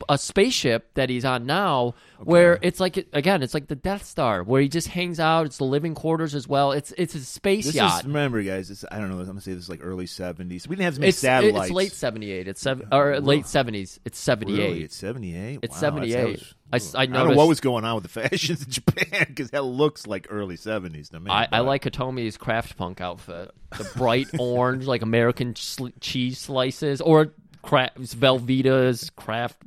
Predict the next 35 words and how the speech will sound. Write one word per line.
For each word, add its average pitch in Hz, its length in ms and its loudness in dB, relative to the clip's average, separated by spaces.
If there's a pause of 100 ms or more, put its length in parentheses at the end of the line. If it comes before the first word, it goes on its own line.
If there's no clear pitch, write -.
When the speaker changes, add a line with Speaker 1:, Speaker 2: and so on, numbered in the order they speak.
(100)
Speaker 1:
melted 113 560 -2 (480)
gross 110 400 -6 (120)
cheese. - 480 -12 (160)
Speaker 2:
So 165 160 4
Professor 196 440 2
Monster 185 400 2
and 139 180 4
his 123 140 2
main 160 280 -2
hench, 147 440 0
Amazonas. 120 880 -4 (260)
Fem- 175 200 6
Speaker 1:
Amazonas, 190 680 -2
that's - 200 -10
right. 110 420 0
Speaker 2:
Female. 147 500 2 (240)
Speaker 1:
Yes. 101 240 -2
Speaker 2:
He's, 120 80 -8
he's 127 280 -2
very 120 280 -2
forward-thinking. 120 800 -4
Speaker 1:
She's, 156 440 -4
uh, 151 280 6
getting 175 260 0
me 175 140 2
into 151 120 0
some 135 200 -10
things 120 320 -4
that 110 120 -2
are 107 60 -2
gonna 107 160 0
get 98 80 -2
me 95 80 -6
in 92 80 -8
trouble. 85 400 -8